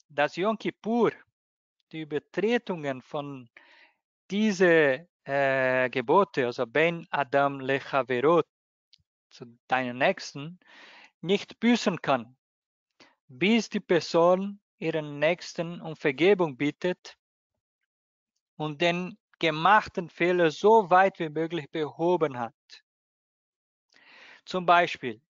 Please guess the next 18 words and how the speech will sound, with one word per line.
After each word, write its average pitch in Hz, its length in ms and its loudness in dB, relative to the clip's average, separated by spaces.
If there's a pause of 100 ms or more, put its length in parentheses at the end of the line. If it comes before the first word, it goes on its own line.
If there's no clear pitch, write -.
(360)
wenn 185 500 0 (1300)
ein 143 260 -4
Dieb 180 440 -2
etwas 147 680 -2
stiehlt, 196 1000 -2 (1000)
damit 202 380 2
er 190 460 6
Vergebung 196 640 0
erhält, 147 520 -2 (120)
muss 160 260 -8
er 165 440 4 (380)
eben, 160 640 -6 (400)
äh, 139 360 0
das 147 160 -2
Gestohlene 165 920 -2 (360)
oder 139 220 -6
den 135 280 -10
Wert 175 760 2